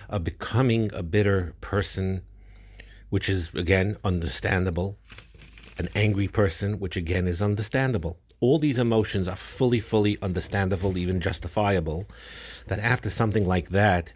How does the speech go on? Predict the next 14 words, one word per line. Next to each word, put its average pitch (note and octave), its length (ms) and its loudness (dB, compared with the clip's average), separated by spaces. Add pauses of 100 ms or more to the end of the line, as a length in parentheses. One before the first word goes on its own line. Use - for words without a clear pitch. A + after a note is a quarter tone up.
(260)
you F2+ 120 -6
could F2 100 -4
become F2+ 300 -2
angry F#2 720 0
and E2+ 200 -4
bitter F#2+ 460 2
and F2+ 160 -2
resentment, F2 680 -2 (120)
resentful. F2 680 -2 (640)
The - 80 -4
problem C3 540 0
behind A2+ 440 0
it F2+ 100 0
is, F2 300 0